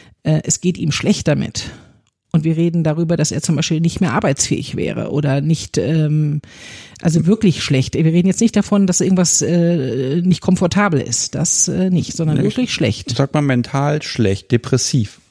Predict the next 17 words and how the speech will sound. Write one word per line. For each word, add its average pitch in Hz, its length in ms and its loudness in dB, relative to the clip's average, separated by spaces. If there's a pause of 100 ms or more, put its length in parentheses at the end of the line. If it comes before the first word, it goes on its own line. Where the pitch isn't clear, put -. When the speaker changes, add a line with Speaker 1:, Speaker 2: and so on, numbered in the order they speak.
(140)
Speaker 1:
Ja, 190 200 0
zum 175 160 -2
Beispiel 170 280 -2
sowas. 220 380 -2 (340)
Dann 160 140 2
müssen 151 180 -2
wir 156 60 -2
darüber 170 320 0
reden, 147 220 2
ja, 123 180 0
und 139 220 -2
schauen, 139 240 0
wie 156 120 0
wir - 20 2
eine 165 120 2
Lösung 139 300 -2
finden. 135 340 -2